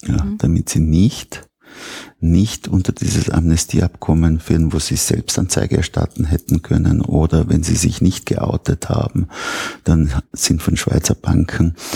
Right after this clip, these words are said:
Speaker 1: äh, bestimmte Beträge bis achtunddreißig Prozent des Kapitals eingesammelt worden und an Österreich abgeliefert worden. Die sind vor dem geflohen. In der Schweiz hat man die Abschleicher genannt, wird vielleicht das Wort des Jahres.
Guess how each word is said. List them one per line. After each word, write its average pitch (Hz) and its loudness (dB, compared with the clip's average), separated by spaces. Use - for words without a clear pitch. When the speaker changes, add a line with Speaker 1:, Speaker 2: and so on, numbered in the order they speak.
Speaker 1:
äh, 78 4
bestimmte - -2
Beträge - 0
bis - -2
achtunddreißig - -2
Prozent - 0
des - -4
Kapitals - -4
eingesammelt 85 0
worden 76 0
und 76 0
an 73 0
Österreich 80 -2
abgeliefert - -2
worden. 78 2
Die 107 2
sind 127 0
vor 113 0
dem - 0
geflohen. 107 2
In - -8
der - 0
Schweiz - -2
hat 82 2
man 85 2
die 80 2
Abschleicher - -2
genannt, - -2
wird - -2
vielleicht - -2
das - -2
Wort - -2
des - 0
Jahres. - -2